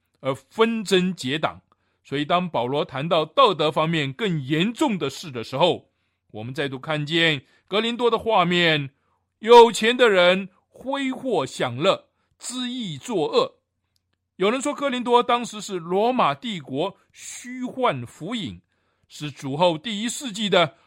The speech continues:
伦敦和巴黎。他们的道德败坏，生活糜烂，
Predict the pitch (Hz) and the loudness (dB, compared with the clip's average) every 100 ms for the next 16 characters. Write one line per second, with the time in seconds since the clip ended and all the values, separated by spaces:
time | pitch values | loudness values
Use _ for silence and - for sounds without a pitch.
0 | _ 180 156 190 185 185 165 147 120 156 | _ -4 -2 -2 0 0 -2 -6 -4 -2
1 | 151 135 110 - _ _ _ _ _ _ | -2 -4 -10 -14 _ _ _ _ _ _
2 | _ - 247 262 262 277 233 170 170 202 | _ -4 -2 0 0 4 4 4 0 0
3 | 202 127 147 104 _ _ _ _ - - | 0 -2 -6 -8 _ _ _ _ -14 -8
4 | 262 254 156 165 131 143 180 165 | -8 -4 -2 -2 -2 -2 -2 -2